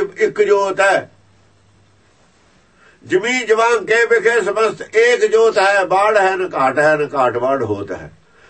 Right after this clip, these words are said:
ਜੋਤ ਸਾਰਿਆਂ 'ਚ ਇੱਕੋ ਹੀ ਹੈ, ਇੱਕ ਦਾਣੇ ਬਿਨਾਂ ਜੰਮਦਾ ਹੀ ਨਹੀਂ ਕੋਈ। ਜਿੰਨੇ ਪੌਦੇ ਖੜੇ ਨੇ ਕਣਕ ਦੇ ਹੁਣ ਸਾਰੇ ਮੁਲਕਾਂ 'ਚ,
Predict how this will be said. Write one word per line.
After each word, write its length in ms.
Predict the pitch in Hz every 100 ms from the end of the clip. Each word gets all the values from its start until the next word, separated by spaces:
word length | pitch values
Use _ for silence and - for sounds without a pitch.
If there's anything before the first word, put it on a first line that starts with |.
| _
ਜੋਤ 340 | 143 233 247 185
ਸਾਰਿਆਂ 280 | 214 262
'ਚ 100 | 262
ਇੱਕੋ 280 | 226 - 233
ਹੀ 140 | 226 208
ਹੈ, 260 | 170 - _ _ _ _ _ _ _ _ _ _ _ _ _ _ _ _ _ _ _ -
ਇੱਕ 260 | 226 - 240
ਦਾਣੇ 340 | 220 226 226
ਬਿਨਾਂ 220 | 233 233
ਜੰਮਦਾ 340 | 202 196 196 202
ਹੀ 80 |
ਨਹੀਂ 140 | 180 156
ਕੋਈ। 240 | 117 101 - _ - - _ _ _ _ _ _ _ _ _ _ _ -
ਜਿੰਨੇ 320 | 185 226 240
ਪੌਦੇ 420 | - 214 208 240
ਖੜੇ 280 | 185 214 254
ਨੇ 140 | 240
ਕਣਕ 320 | 208 208 196 214
ਦੇ 100 | 226
ਹੁਣ 400 | 202 185 - - _ _ _ _ _ _ _ _ _ 80 _ _ _ _ _ _ _ _ _ _ _ _ _ -
ਸਾਰੇ 400 | 170 202 220 240
ਮੁਲਕਾਂ 440 | 226 214 208 220
'ਚ, 260 | 185 170 -